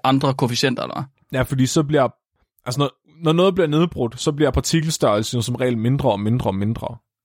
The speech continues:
Speaker 1: Yes, klart, det giver mening.
Speaker 2: Så det ændrer sig. Den her koefficient, den ændrer sig ligesom.
Speaker 1: Ja, det giver mening.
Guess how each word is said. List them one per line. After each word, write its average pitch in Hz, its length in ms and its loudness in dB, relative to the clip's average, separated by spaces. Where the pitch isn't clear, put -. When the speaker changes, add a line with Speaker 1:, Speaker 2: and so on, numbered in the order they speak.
Speaker 1:
Yes, 120 240 2
klart, - 300 0
det 123 80 2
giver 110 80 0
mening. 92 340 -2
Speaker 2:
Så - 180 0
det 127 140 2
ændrer 151 240 2
sig. 101 300 -2
Den 123 100 -4
her 127 80 0
koefficient, 113 440 -2
den 98 120 -6
ændrer 101 180 -8
sig - 160 -12
ligesom. - 200 -18
Speaker 1:
Ja, 139 120 2
det 170 140 0
giver 135 100 2
mening. 120 260 -2